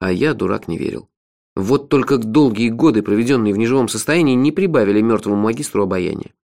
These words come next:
Синюшная, пористая, неестественно блестящая кожа здорово портила впечатление.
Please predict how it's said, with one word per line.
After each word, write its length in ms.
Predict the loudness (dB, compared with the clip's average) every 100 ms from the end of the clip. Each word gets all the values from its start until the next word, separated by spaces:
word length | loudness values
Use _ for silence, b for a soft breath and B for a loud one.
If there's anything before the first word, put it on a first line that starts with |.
| _
Синюшная, 680 | -2 2 4 4 2 0 -2
пористая, 540 | 0 0 2 2 0
неестественно 560 | 0 0 0 -2 -2 -2
блестящая 560 | -2 0 0 0 0 -2
кожа 400 | 2 2 2 B B B
здорово 500 | -12 -2 4 6 4
портила 400 | 2 -2 0 -2
впечатление. 640 | -2 -8 -6 -4 -4 -8